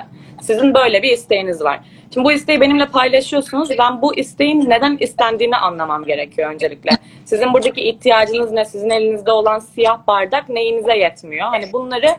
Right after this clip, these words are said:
iyice bir dokümante ediyorsunuz. Şu anda kullandığımız, e,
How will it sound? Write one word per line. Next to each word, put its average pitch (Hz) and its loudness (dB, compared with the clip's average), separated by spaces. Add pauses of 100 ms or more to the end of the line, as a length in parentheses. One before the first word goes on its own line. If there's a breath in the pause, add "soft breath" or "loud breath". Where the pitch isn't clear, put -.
(300 loud breath)
iyice 277 2
bir 220 -10
dokümante 247 0
ediyorsunuz. 175 -4
Şu 247 2
anda 226 4 (300 loud breath)
kullandığımız, 220 2
e, 185 4